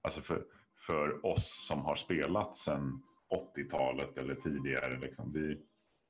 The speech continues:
ja, det, det, vi har ju redan gjort, eh, gått över den tröskeln för länge sedan, men det, men allting med s-, rollspel, spe-, brädspel och så vidare, allting har ju fått en sån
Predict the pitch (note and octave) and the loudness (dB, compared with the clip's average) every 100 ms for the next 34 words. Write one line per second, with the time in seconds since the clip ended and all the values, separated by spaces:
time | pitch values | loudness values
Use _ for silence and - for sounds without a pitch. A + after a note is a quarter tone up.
0 | _ _ _ - - - - _ _ E2+ | _ _ _ -4 -4 -4 -12 _ _ -2
1 | F2 D#2 D#2+ E2 F#2 F#2+ F2 E2+ F2+ G#2+ | 0 2 2 2 4 4 6 6 6 4
2 | F#2 F2+ F2 F2 A2 A2+ D2+ D2 D#2 C#2+ | 4 4 4 2 4 2 2 2 0 -2
3 | C#2+ C2+ C#2+ C2+ B1 A#1+ C#2+ D#2 E2 E2+ | -4 -4 -2 -2 -2 -6 -6 0 2 4
4 | D#2+ E2 E2 - F2 G2 F#2 E2 D2+ D2 | 4 4 2 2 2 2 2 0 0 0
5 | - - - D2 C#2 D#2 C#2+ - - D2+ | -2 -6 -6 -6 -2 -2 -2 -6 -2 -2
6 | C#2+ - - D2+ C2+ D2 E2 D#2 C#2+ - | -2 -6 -2 0 0 0 2 2 0 -2
7 | D#2 D2+ C#2+ D#2 D#2 D2 - E2 D#2+ D#2 | 0 2 0 0 0 2 2 2 0 -4
8 | D2+ C#2+ - D2+ - C#2 - D2 B1+ | 0 -2 0 -4 -2 -4 -2 -2 -2